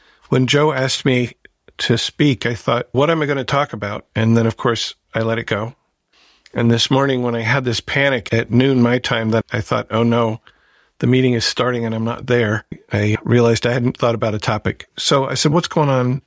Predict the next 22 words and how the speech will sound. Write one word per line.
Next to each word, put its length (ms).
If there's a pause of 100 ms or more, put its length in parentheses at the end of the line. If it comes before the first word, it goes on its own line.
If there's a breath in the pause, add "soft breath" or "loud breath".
in 160
my 100
life 260
right 160
now?" 280 (1300)
And 580
one 280
of 140
the 160
things 460
that 180
is 160
going 240
on 100
in 60
my 80
life 240
right 140
now 160
and 100
has 240
been 400